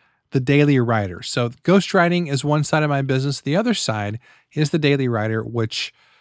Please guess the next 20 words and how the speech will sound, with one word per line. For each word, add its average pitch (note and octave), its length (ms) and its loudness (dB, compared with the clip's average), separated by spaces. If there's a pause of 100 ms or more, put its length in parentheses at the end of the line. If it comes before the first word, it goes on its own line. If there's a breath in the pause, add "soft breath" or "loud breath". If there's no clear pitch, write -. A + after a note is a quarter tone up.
(140 soft breath)
consists - 560 0
of, A2 560 -4 (720 soft breath)
uh, A2+ 220 -4 (180)
products, E3+ 800 2 (640)
potential E3+ 380 2
products D3 380 2
in C#3+ 60 -2
the C3 40 0
future, C#3 480 -2 (380 soft breath)
um, G#2 460 -4 (280)
digital C#3+ 380 0
and B2 180 -2
physical C3 260 -4
products, C#3+ 560 -6 (140)
books D3 300 0
that D#3+ 80 -2
I C#3+ 220 2
am B2+ 200 -4
working C#3 320 -2
on, D3 300 -4